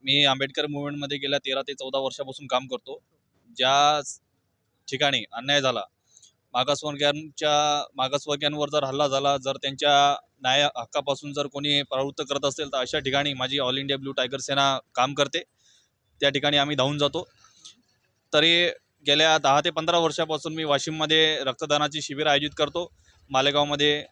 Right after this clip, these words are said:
वाशिममध्ये असे असंख्य रक्तदान शिबिरे आम्ही आयोजित केलेले आहे. मानव सेवा ब्लड ग्रुप माझं महाराष्ट्रभर काम करते. या ब्लड ग्रुपमार्फत मी लोकांना रक्त मिळवून देण्याचं काम करतो.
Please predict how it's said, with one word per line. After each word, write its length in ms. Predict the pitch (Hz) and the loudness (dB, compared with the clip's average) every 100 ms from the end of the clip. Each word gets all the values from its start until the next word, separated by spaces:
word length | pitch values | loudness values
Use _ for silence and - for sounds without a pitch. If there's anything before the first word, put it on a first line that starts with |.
| _ - | _ -6
वाशिममध्ये 520 | 131 - 151 147 143 | -6 -4 -2 0 0
असे 220 | 143 - | 0 0
असंख्य 400 | 147 135 165 165 | -2 -2 -2 -2
रक्तदान 320 | 151 139 151 | -2 0 -2
शिबिरे 300 | 151 151 147 | -2 -4 0
आम्ही 180 | 143 147 | 0 0
आयोजित 200 | 139 139 | -2 -2
केलेले 340 | 135 131 123 110 | -4 -2 -2 -4
आहे. 100 | - _ - - - _ - | -10 _ -20 -20 -20 _ -2
मानव 320 | 127 139 165 | 0 2 0
सेवा 260 | 160 160 160 | 0 0 0
ब्लड 220 | 156 156 | 0 -4
ग्रुप 200 | 160 165 | -4 -2
माझं 380 | 147 147 160 165 | 0 2 2 2
महाराष्ट्रभर 580 | 151 135 143 - 160 160 _ _ _ - | 0 0 0 0 -4 -4 _ _ _ 0
काम 200 | 139 160 | 2 2
करते. 420 | 160 156 175 - 143 | 0 0 -4 -6 0
या 280 | 143 151 | 4 4
ब्लड 200 | 147 143 | 4 0
ग्रुपमार्फत 480 | 143 156 156 143 147 156 | -2 -4 0 0 0 -2
मी 160 | 156 | -2
लोकांना 520 | 147 139 151 156 160 160 - - - - | -2 -2 0 2 2 0 -8 -18 -16 -4
रक्त 280 | 143 - | -2 0
मिळवून 260 | 170 160 170 | -2 -2 0
देण्याचं 280 | 156 156 147 | 0 0 2
काम 200 | 147 139 | 0 0
करतो. 300 | 123 117 | -6 -6